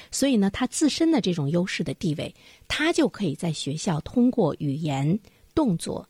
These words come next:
情感这些方面的一种排斥、蔑视或者是无视的态度，对学生呢进行伤害，来自于精神和心理，呃，心理上的这种的伤害。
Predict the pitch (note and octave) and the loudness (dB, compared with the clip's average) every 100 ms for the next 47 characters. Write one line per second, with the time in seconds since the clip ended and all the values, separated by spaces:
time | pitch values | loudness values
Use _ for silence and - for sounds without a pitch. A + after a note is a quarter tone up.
0 | _ _ - - D#3 A3 F#3 - _ _ | _ _ -4 2 2 2 0 -6 _ _
1 | _ _ _ _ _ _ - D4+ - A3+ | _ _ _ _ _ _ 0 0 2 0
2 | B3 A#3 F#3+ D#3 D#3+ F#3+ C#3 C#3+ - D3 | 2 2 2 2 0 -2 -2 -4 -4 -2
3 | D#3+ - - G3+ C#4 G#3 D3 - D3 - | -2 0 2 4 4 2 0 -2 -2 0
4 | E3+ - - D3 D3 F3 - F#3 - - | -2 -2 -4 -2 0 0 0 -2 -4 0
5 | F#3+ - - - - - F#3 E3+ - C#3+ | 0 -2 -8 -12 -20 -2 0 0 -2 -2
6 | - F#3 F#3+ D3+ - F#3 - D3 C3 D#3 | 2 2 4 2 2 0 0 -4 -4 -6
7 | - _ - - G3+ G#3 F#3+ - _ _ | -10 _ -10 -4 -2 -2 -6 -6 _ _
8 | _ _ _ - D#3 - F#3+ E3 E3 - | _ _ _ -2 -2 0 0 2 0 2
9 | B3+ C#4 - C#3+ D3 D3 D#3 - D4 A#3+ | 4 4 2 0 0 -2 0 2 4 4
10 | B2 - _ - - - E3+ D3 D3+ - | 0 -8 _ -20 -20 -4 2 2 2 2
11 | C#4+ A3 C3 F#3 D3 C3+ - - - - | 4 2 0 0 0 -2 -6 -12 -16 -2
12 | G3 D#3 B2+ D3 - E3+ - D3 | 0 0 -4 -4 -2 -2 -2 -6